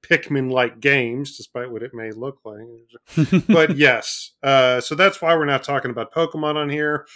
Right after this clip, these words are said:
Speaker 1: That's why we're not talking about several games or franchises on here. It is, you know, a little difficult to describe sometimes, but yes, we are talking about minions,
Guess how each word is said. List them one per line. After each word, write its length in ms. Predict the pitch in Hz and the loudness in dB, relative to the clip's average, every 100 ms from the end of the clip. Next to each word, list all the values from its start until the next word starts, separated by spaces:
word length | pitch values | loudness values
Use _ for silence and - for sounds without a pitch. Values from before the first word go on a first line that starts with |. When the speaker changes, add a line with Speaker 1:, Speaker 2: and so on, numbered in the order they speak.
| - _ | -20 _
Speaker 1:
That's 240 | 147 143 | -2 0
why 140 | 151 143 | 0 0
we're 120 | 135 | 2
not 160 | 135 - | 0 0
talking 260 | 143 135 135 | -4 -4 -4
about 220 | 127 - | -4 -6
several 540 | - 160 156 139 120 | 2 4 4 2 0
games 380 | 113 120 117 110 | 0 -2 -2 -4
or 180 | 139 113 | -6 -8
franchises 800 | - 120 113 - 113 107 110 - _ - _ - | -6 -6 -6 -8 -8 -8 -12 -18 _ -20 _ -4
on 300 | 123 123 117 | 0 0 -2
here. 600 | - - 127 117 107 107 _ _ _ _ - | -8 -6 -4 -2 -4 -12 _ _ _ _ -4
It 120 | 143 | 2
is, 480 | 156 165 160 139 - | 4 4 0 -4 -6
you 60 | 147 | -2
know, 180 | 147 | 0
a 40 | 151 | 2
little 400 | 151 175 147 - | 0 -2 -4 -4
difficult 520 | 165 156 143 151 147 | -2 0 -2 -2 -2
to 80 | 127 | -4
describe 420 | 117 - 139 131 | -12 -4 0 0
sometimes, 560 | - 120 - 127 117 113 | -2 -8 -8 -8 -8 -10
but 240 | - 143 | -10 -8
yes, 300 | 120 120 - | -4 -6 -6
we 60 | 139 | -4
are 80 | 131 | -4
talking 340 | - 131 127 | -4 -6 -6
about 240 | 123 120 190 | -6 -6 -4
minions, 560 | 202 190 185 175 - | -2 0 -2 -4 -8